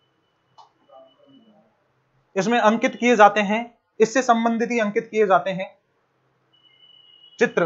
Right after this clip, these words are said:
अब चित्र देखिए, इसमें चित्र काफी सारे अंकित हैं। ये चित्र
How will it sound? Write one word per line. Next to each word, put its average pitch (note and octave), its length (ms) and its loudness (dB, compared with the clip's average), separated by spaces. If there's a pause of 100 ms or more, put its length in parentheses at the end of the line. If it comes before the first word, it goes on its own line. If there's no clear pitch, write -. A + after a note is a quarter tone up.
(100)
अब F3+ 200 0
चित्र B3 300 -2
देखिए, B3 260 -2
इसमें B3 180 -4
चित्र B3+ 280 -2
काफी A#3+ 280 4
सारे A#3 240 4
अंकित A3 260 -4
हैं। - 240 -8 (220)
ये A3 60 2
चित्र B3+ 640 -2